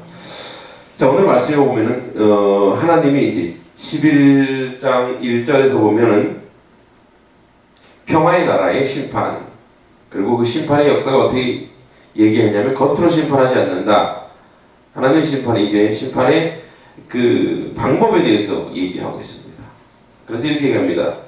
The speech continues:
"공의로 가난한 자를 심판할 것이다. 또 정직으로 세상의 겸손한 자를 판단할 것이다." 이렇게 얘기합니다. 자, 근데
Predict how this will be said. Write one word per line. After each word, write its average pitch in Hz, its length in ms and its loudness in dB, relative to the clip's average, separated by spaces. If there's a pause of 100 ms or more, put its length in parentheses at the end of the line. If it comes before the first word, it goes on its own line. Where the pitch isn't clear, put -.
(1120)
"공의로 170 580 2
가난한 117 340 -4
자를 113 140 0
심판할 104 480 -6
것이다. - 400 -16 (1400)
또 120 160 -6
정직으로 151 840 0
세상의 131 480 0
겸손한 123 460 0
자를 160 400 2
판단할 123 480 -2
것이다." - 360 -8
이렇게 - 240 -4
얘기합니다. - 460 -14 (540)
자, - 80 -6
근데 - 320 0